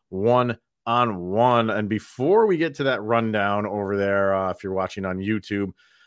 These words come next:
uh, just an announcement. <clears throat> We are back to five days a week.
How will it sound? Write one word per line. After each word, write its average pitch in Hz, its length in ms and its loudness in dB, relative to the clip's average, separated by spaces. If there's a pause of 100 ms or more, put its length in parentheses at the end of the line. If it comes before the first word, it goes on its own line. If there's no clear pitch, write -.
(140)
uh, 104 640 2 (120)
just 107 260 -6
an 104 60 -2
announcement. 151 600 0 (100)
<clears throat> 127 260 -4
We 107 260 0
are 107 220 0
back 101 400 -2
to 107 520 0
five 104 340 0
days 110 200 0
a 90 40 -8
week. 104 400 -8